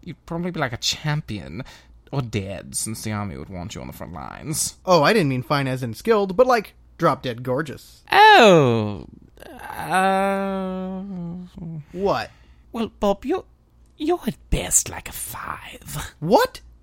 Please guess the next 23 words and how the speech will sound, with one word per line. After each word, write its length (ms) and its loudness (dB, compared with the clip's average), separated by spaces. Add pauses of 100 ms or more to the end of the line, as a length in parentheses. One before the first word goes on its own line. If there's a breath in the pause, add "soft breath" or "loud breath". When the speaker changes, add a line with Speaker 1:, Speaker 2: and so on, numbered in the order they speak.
(180)
Speaker 2:
Dude, 260 6
how 200 2
would 120 4
you 80 4
even 280 4
know? 240 6
You're 260 4
not 160 6
a 60 0
lady. 500 -8 (140)
Speaker 1:
I 80 -4
feel 320 2
there's 240 0
a 40 2
certain 640 4
level 300 4
of 300 -6
plainness 920 2
that 200 -6 (340 loud breath)
either 440 2
gender 560 -4
can 180 -6
detect. 560 -10